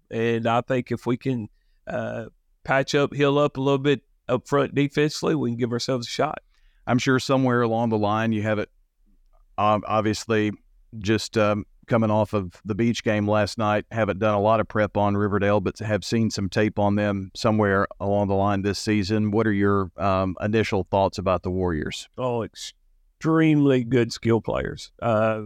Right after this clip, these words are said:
Speaker 1: quarterback, quarterback's playing at a high level, uh, and, uh,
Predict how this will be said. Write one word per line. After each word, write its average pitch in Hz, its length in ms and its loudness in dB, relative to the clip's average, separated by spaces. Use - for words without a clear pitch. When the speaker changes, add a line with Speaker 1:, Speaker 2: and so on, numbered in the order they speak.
Speaker 1:
quarterback, 139 560 2
quarterback's 143 500 2
playing 131 360 0
at 123 100 0
a 120 60 0
high 135 200 2
level, 123 480 0
uh, 117 540 0
and, 113 440 2
uh, 113 200 2